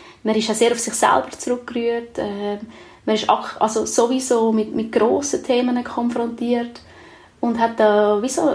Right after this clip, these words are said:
wie so ganz andere Optionen. Und es ist auch sehr lässig, wie sich die Studierenden sehr stark selber organisieren. Also die sind quer durch alle Felder, die kennen sich auch nicht,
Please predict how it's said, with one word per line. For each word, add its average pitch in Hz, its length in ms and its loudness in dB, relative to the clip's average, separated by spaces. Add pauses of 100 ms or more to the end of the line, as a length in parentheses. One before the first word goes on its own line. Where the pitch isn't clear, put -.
wie 262 80 -2
so 269 140 -6
ganz 285 300 0
andere 254 380 2
Optionen. 233 580 0
Und 214 100 0
es - 80 -6
ist 226 120 0
auch 220 100 6
sehr 240 160 2
lässig, 226 360 2
wie 226 60 -2
sich 226 240 -2
die 233 100 -4
Studierenden 233 560 0
sehr 240 120 4
stark 233 260 0
selber 240 400 2
organisieren. 226 720 0 (580)
Also 202 460 2
die 214 160 -4
sind 208 240 -2
quer 220 460 4 (100)
durch 208 160 2
alle 220 260 2
Felder, 226 400 2
die 220 160 -8
kennen 254 320 -6
sich - 180 -6
auch 240 80 0
nicht, 247 200 -2